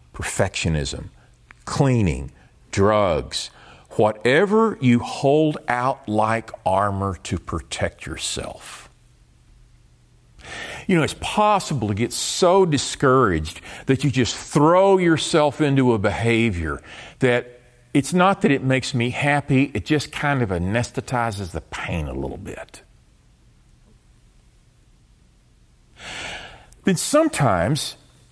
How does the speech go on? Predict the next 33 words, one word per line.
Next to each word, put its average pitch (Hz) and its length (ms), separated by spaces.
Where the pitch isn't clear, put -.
you 175 140
get 185 280
to 190 140
a 160 40
place 160 520
like 165 320
what 160 160
Habakkuk's 185 640
doing, 135 500
where 196 120
you, 208 260
you, 220 300
you're 208 80
just 233 240
so 247 100
exasperated 170 1200
and 170 160
you 170 80
just 208 240
cry 240 400
out 247 180
to 202 100
God, 190 540
"What 285 340
is 185 280
up? - 500
What 262 160
am 285 140
I 262 80
supposed - 560
to 254 100
do?" 302 460
Now, 202 280